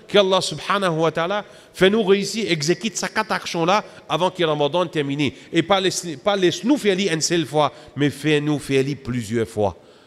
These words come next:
avant que Ramadan termine. Au moins nous connaissons, nous réussissons mettre un hadith en pratique dans nous la vie, Inch'Allah.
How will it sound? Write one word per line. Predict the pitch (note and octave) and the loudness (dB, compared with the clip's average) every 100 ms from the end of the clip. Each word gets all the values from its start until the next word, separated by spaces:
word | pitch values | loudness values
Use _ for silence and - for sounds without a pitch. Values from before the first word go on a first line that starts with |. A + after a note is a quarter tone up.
| - - | -20 0
avant | B2 A#2+ B2+ | 2 2 0
que | - | -2
Ramadan | G#2+ G#2 G2+ G#2+ | -2 -2 -2 -4
termine. | G#2+ G#2 G2 F#2+ F#2 - C3 | -4 -6 -4 -4 -6 -10 -2
Au | - F3+ | 4 6
moins | F3+ F3+ G#3+ | 4 -2 -2
nous | F3+ | -2
connaissons, | E3 C#3+ C3+ D3 | -2 -2 -2 -4
nous | B2+ | -4
réussissons | A#2+ A#2 D3+ | -4 -4 -6
mettre | C3+ C3 | -6 -6
un | B2 A#2+ G2 | -8 -8 -8
hadith | G#2 A#2 - - - - | -6 -8 -8 -18 -20 -8
en | E3 E3 | -4 -4
pratique | A2+ G#2+ - C3+ B2+ - _ F#2+ | -4 -10 -10 -12 -12 -20 _ -8
dans | A#2 G#2+ | -4 -2
nous | C3 | -4
la | C#3+ D2 | -4 -6
vie, | G#2+ - | -10 -8
Inch'Allah. | F#2+ - F2+ E2+ D#2+ D2 | -8 -8 -10 -10 -6 -8